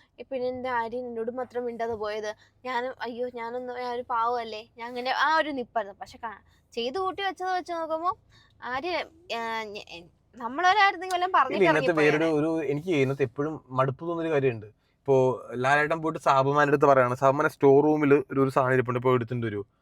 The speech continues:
Speaker 2: അവൻ അപ്പൊ പോലും ഒരു ബോ-, സ-,
Speaker 1: ഏ?
Speaker 2: സി-,
Speaker 1: ഏ?
Speaker 2: ആ, ഏ?
Speaker 1: ഞാനോ?
Speaker 2: ഞാനോ? ആ.
Speaker 1: ആ.
Speaker 2: ലാലേട്ടൻ. അപ്പൊ ലാലേട്ടൻ തന്നെ സത്യം പറഞ്ഞാ,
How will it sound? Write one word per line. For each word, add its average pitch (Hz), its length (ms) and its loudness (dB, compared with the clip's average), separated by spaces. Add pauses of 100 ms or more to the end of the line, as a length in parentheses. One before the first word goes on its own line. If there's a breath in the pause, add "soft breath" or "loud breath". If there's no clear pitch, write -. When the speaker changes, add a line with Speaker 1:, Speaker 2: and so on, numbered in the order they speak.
(280)
Speaker 2:
അവൻ 277 120 -2
അപ്പൊ 240 200 -4
പോലും 233 240 -4
ഒരു 233 60 -2
ബോ-, 156 400 -6
സ-, - 380 -8
Speaker 1:
ഏ? 370 40 -2
Speaker 2:
സി-, - 520 -8
Speaker 1:
ഏ? 339 60 -6
Speaker 2:
ആ, 220 100 -8 (100)
ഏ? 247 60 0 (140)
Speaker 1:
ഞാനോ? 269 320 -2 (140)
Speaker 2:
ഞാനോ? 208 180 6
ആ. 165 180 0
Speaker 1:
ആ. 180 80 0
Speaker 2:
ലാലേട്ടൻ. 185 600 0
അപ്പൊ - 340 -2
ലാലേട്ടൻ 226 420 6
തന്നെ 262 120 0
സത്യം 240 220 -2
പറഞ്ഞാ, 233 260 2